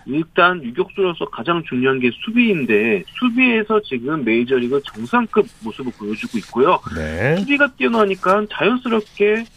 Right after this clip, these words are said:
Speaker 1: 출장 기회를 많이 받았습니다.
Speaker 2: 네.
Speaker 1: 어, 타격에는 좀 부침이 있었지만 꾸준히 출장을 하면서 타격에서도 지금 꾸준히 상승세를 보여주고 있거든요.
Speaker 2: 네.
Speaker 1: 아마도 이제는 메이저리그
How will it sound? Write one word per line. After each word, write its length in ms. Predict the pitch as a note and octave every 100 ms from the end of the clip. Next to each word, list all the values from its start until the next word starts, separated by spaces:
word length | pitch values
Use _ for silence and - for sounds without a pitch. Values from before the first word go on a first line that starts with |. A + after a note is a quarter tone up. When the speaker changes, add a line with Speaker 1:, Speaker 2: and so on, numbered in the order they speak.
| -
Speaker 1:
출장 340 | C4 C4+ C4
기회를 300 | F#3+ E3 D3+
많이 180 | G2+ A2+
받았습니다. 840 | C3 - - - D#3 A2 A2 B2+ A2+ D#2
Speaker 2:
네. 260 | E2 C#2+
Speaker 1:
어, 440 | G#2+ G#2+ A2 G#2+ A2 -
타격에는 400 | G#3+ A3+ A3+ G#3
좀 160 | F#3+
부침이 420 | F3 - - F3+
있었지만 640 | C3 D3+ C#3 - B2 C#3+ B2 - - -
꾸준히 380 | A#3 B3 A#3 A#3
출장을 360 | A3 - G3+
하면서 560 | G3 G3+ G3 F3+ G3 G3 _
타격에서도 680 | - B3 C4 A#3+ G#3 E3+ A2+
지금 280 | - A#2+ B2 -
꾸준히 340 | A#3 B3 A3
상승세를 420 | A3+ A#3 A#3 A3
보여주고 500 | F3 B2+ C3+ C3+ C#3
있거든요. 480 | A2 B2 A#2 B2 G3
Speaker 2:
네. 320 | F#3+ F2+ F#2+
Speaker 1:
아마도 600 | F#2 F#2+ F3+ A#3 - C3 - -
이제는 360 | A#2 C3 -
메이저리그 460 | G#2 A#2 B2+ D#3+